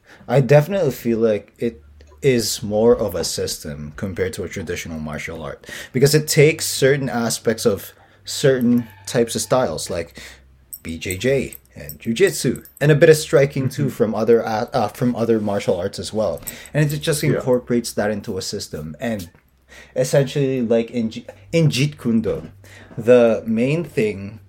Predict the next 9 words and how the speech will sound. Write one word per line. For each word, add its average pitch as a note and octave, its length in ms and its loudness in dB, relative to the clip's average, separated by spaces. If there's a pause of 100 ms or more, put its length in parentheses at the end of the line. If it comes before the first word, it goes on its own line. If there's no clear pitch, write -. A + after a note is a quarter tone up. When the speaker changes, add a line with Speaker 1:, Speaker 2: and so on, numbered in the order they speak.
(220)
Speaker 1:
about G#2 240 -4
Jeet - 260 -6
Kune F2+ 160 -8
Do E2 220 -4
is D2+ 380 -10 (1300)
use D3 380 4
what B2+ 140 4
is A#2+ 180 0
useful, A2+ 540 0